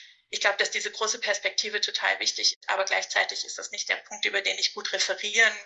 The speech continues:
kann oder will, weil mich da auch durchaus auch manchmal mehr, ähm, als Antworten umtreiben. Und trotzdem einfach nochmal so, um die Aspekte so nochmal zu benennen, ja.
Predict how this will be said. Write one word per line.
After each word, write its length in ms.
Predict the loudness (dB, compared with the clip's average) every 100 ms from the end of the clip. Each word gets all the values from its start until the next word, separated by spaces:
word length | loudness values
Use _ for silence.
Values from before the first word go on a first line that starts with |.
| -12 -4
kann 420 | 0 2 0 -4
oder 340 | -4 0 2 4
will, 220 | 2 4
weil 140 | 0
mich 140 | 0 0
da 180 | 0 -2
auch 160 | -4 -10 -16 -18 _
durchaus 720 | -4 -4 -4 -2 -2 -2 -6
auch 220 | -4 0
manchmal 340 | 2 2 0 -2
mehr, 300 | -2 -2 -4
ähm, 520 | -8 -10 -18 _ -6
als 300 | -4 -4 -4 -4
Antworten 580 | -4 -4 -4 -6 -10 -12
umtreiben. 840 | -4 -4 -4 -2 2 2 0 -10 -18 -18 -20 _ _ -6
Und 440 | -4 -2 4 4 4 -20 _ _
trotzdem 500 | -4 -2 0 0 2
einfach 260 | 2 0 0
nochmal 180 | -2 -2
so, 100 | -4
um 80 |
die 120 | -2 0
Aspekte 460 | 4 2 2 -2
so 240 | -2 -4 -4
nochmal 320 | -4 -6 -4
zu 160 | -4
benennen, 480 | -4 0 0 0 -2
ja. 300 | -4 -2 -2